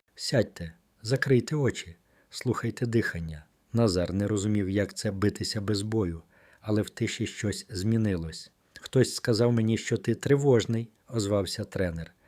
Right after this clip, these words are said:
"Ти згоден?" "Я не знаю. Іноді так. А я тобі скажу, це не хвороба, це індикатор. Це як сигналізація, вона звучить,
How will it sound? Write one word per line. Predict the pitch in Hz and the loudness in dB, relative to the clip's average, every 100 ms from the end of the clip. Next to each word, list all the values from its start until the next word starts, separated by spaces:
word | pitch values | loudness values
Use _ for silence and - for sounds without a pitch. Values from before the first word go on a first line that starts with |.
| _ _ | _ _
"Ти | - | -2
згоден?" | 123 87 117 104 117 131 _ _ _ | 0 2 2 2 0 -2 _ _ _
"Я | - 131 143 - - - - | 2 2 2 -8 -20 -20 -4
не | 127 117 | 2 2
знаю. | 98 98 90 90 - _ _ | 2 -2 -4 -8 -16 _ _
Іноді | 160 139 101 92 | 2 2 2 0
так. | 92 - 73 - - _ _ | -6 -8 -12 -14 -20 _ _
А | 113 | 2
я | 123 | 4
тобі | 127 117 | 4 0
скажу, | 107 - 104 123 131 | -2 0 0 0 -2
це | - | 2
не | 123 | 4
хвороба, | 123 - 131 143 120 87 85 _ _ | 2 0 2 4 2 0 -8 _ _
це | - 110 | -2 2
індикатор. | 117 113 - 131 110 - 82 - _ _ - | 2 2 0 0 0 -2 -12 -16 _ _ -18
Це | - 127 | 2 4
як | 127 | 4
сигналізація, | - 110 123 135 131 123 147 135 - 95 | 2 2 4 4 4 4 2 0 -4 -2
вона | 107 107 | 0 0
звучить, | 98 104 - 117 - | -2 -4 -2 -2 -2